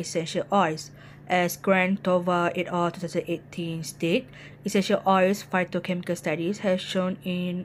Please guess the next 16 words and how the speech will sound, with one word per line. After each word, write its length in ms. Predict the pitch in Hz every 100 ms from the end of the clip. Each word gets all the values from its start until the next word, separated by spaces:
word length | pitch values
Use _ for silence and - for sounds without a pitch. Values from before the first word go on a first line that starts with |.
| -
a 80 | 180
broad 500 | 180 190 226 302 -
range 360 | 214 196 185 -
of 280 | 175 170
biological 540 | - 185 202 196 - 170
activities. 720 | 170 170 165 180 160 151 - - - -
The 80 | 202
table 320 | 233 247 294
show 360 | - 220 196 196
the 200 | 185 185
effectiveness 800 | 180 202 - 208 214 214 214 208
of 260 | 190 180 -
essential 580 | 196 - 202 202 247 247 -
oil 260 | 185 180 175
and 420 | - 170 165 170 -
chitosan, 720 | 180 170 165 - 170 214